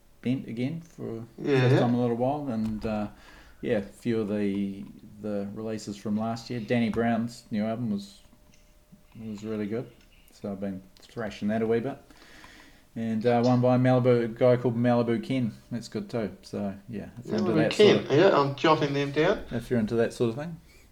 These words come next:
Speaker 1: have a go at it. What about you,
Speaker 2: Malibu
Speaker 1: Brad?
Speaker 2: Ken.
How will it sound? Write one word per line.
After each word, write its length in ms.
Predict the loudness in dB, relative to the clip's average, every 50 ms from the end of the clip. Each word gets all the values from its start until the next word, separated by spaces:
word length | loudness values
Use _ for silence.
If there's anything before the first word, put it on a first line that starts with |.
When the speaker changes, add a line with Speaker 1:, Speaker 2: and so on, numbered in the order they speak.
| -20 _ _ -20 -20 -20 -18 -14 -10
Speaker 1:
have 120 | -10 -8
a 60 | -6
go 160 | -6 -6 -6 -6
at 40 | -6
it. 100 | -8 -10 -12 -16 -20 -20 -20 -20 -20 -20 -20 -20 -20 -12 -6
What 140 | -4 -2 0
about 220 | 2 4 4 4
you, 160 | 4 4 2
Speaker 2:
Malibu 40 | 2
Speaker 1:
Brad? 200 | 2 2 2 2
Speaker 2:
Ken. 100 | 0 -4